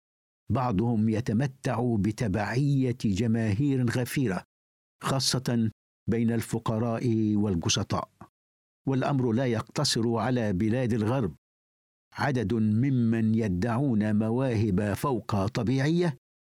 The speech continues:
ويجمعون الملايين هم أفارقة يستحوذون على موارد الفقراء الذين يتمكنون من غسل أدمغتهم. والواقع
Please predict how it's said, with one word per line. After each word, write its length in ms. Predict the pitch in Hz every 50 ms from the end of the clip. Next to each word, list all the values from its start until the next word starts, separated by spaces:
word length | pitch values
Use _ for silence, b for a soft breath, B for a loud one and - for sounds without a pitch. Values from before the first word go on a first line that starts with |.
| _ _ _ _ _ _ - 127
ويجمعون 880 | 127 123 120 117 - - 120 120 131 127 123 135 160 156 139 123 113
الملايين 1300 | 113 113 110 110 - - 131 120 110 117 127 123 127 131 127 123 117 127 147 139 127 123 113 107 120
هم 320 | 110 - 120 123 117 117 - -
أفارقة 760 | 123 123 - - 156 160 160 151 151 147 143 - 180 156 - _ _ _ _ _ _ _ _ _ -
يستحوذون 920 | 120 120 - - - 147 120 147 139 135 135 127 107 127 156 143 117 110 110
على 480 | 110 107 101 113 120 127 123 127 123
موارد 600 | 120 127 123 120 131 143 139 127 117 113 104 95
الفقراء 760 | 107 113 107 - - 117 - 127 127 127 139 147 143 - - - - _ _ _ _ _ _ _ _ _ _ _ _ - 147
الذين 440 | 131 127 131 135 117 135 156 147
يتمكنون 1080 | 147 143 139 127 147 139 127 135 131 131 - - 151 135 139 151 165 165 156 156 151 147
من 240 | 139 139 131 123 120
غسل 460 | 117 - 147 165 - - - 143 147
أدمغتهم. 960 | 156 - 143 139 113 123 131 135 135 113 135 123 127 117 85 104 92 85 76 - _ _ _ _ _ _ _ _ _ - 117
والواقع 560 | 113 101 98 120 131 117 - - 120 110 -